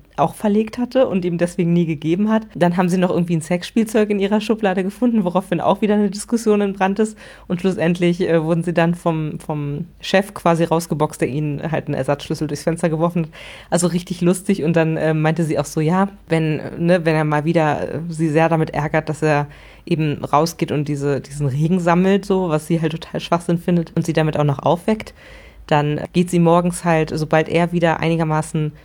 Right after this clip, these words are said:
eingeschlafen ist, geht sie halt aufs Klo und pinkelt halt so laut, wie sie kann, so nach dem Motto, und dann wacht er davon immer wieder auf und dann macht sie es nochmal und so. Also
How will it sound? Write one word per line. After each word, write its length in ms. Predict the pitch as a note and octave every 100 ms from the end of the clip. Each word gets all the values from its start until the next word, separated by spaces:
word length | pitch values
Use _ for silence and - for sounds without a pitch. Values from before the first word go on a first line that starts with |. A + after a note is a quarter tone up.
| - - - - - -
eingeschlafen 720 | E3+ E3+ G3 - G3 F#3+ -
ist, 220 | F#3+ G#3 -
geht 160 | -
sie 120 | F3+
halt 140 | F#3+ -
aufs 160 | D3+
Klo 340 | - - F#3 G3
und 200 | E3+ E3+ - - - - -
pinkelt 360 | A3+ G#3 F3
halt 160 | F#3 F3+
so 80 | F3+
laut, 320 | F3+ A3 A3+
wie 100 | A#3
sie 160 | F#3
kann, 280 | G3+ G3+ G#3
so 100 | G3
nach 180 | F3 G3
dem 160 | - F3
Motto, 260 | F3+ G3
und 180 | D3 E3
dann 160 | E3+ E3+
wacht 180 | -
er 60 | F3
davon 320 | E3+ E3+ G3+
immer 240 | D#3+ E3+ E3
wieder 220 | D#3+ -
auf 240 | D#3+ F3
und 80 | E3
dann 120 | D#3+
macht 160 | D#3+ -
sie 60 |
es 100 | F3
nochmal 280 | E3+ E3+ F3+
und 80 | D3+
so. 80 | D3+
Also 240 | D#3+ E3+